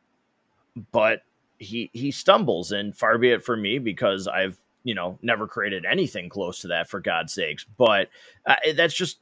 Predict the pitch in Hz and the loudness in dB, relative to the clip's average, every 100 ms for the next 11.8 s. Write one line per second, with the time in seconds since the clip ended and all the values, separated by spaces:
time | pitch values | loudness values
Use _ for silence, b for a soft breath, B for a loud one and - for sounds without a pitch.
0 | - 151 123 135 117 - - - 131 143 | -6 0 2 4 4 2 -10 -10 0 2
1 | 156 185 120 131 120 127 117 - 120 - | 4 4 4 2 2 -2 -8 -2 -2 0
2 | 104 117 117 104 92 107 104 110 139 - | -2 -2 -2 0 0 -2 -2 0 0 -2
3 | 95 98 101 95 - - 110 - - 101 | -4 -4 -6 -8 -10 -6 -6 -6 -2 -2
4 | 107 104 92 - 123 - 107 95 95 95 | -2 -4 -4 0 -2 0 -2 -4 -4 -8
5 | b b b b b _ 123 104 104 117 | b b b b b _ 0 2 2 0
6 | _ - - 120 117 120 120 120 - - | _ -6 0 0 2 2 2 0 -8 -8
7 | 113 117 98 - 95 101 - _ _ _ | -6 -6 -6 -4 -2 -4 -8 _ _ _
8 | _ _ 127 113 113 104 - 123 104 139 | _ _ -4 -2 2 2 2 -2 -2 -2
9 | 127 147 151 - 95 90 101 104 104 120 | 2 6 6 4 -2 -4 -4 -6 0 0
10 | - 110 - 104 101 107 113 110 110 104 | 0 -4 -2 -2 -2 -4 -4 -6 -4 -2
11 | 101 131 - 95 92 87 95 90 | 0 0 -2 -6 -4 -6 -6 -10